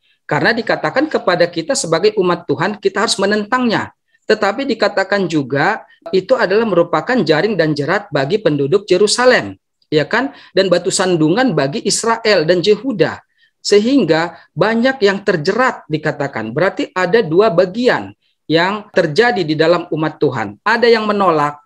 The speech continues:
da-, dan juga banyak yang mengikuti. Nah, pada saat mereka menolak, tentu akan muncul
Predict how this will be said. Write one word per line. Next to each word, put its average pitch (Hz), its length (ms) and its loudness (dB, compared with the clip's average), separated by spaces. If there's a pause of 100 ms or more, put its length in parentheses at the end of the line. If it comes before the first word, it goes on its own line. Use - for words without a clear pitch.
(240)
da-, 160 240 -6
dan 147 240 0
juga 165 320 -2
banyak 202 400 -2
yang 165 160 -2
mengikuti. 135 800 -4 (280)
Nah, 143 400 0
pada 143 240 0
saat 262 400 -2 (160)
mereka 202 400 0
menolak, 185 560 0 (320)
tentu 190 400 0
akan 185 320 -2
muncul 180 640 0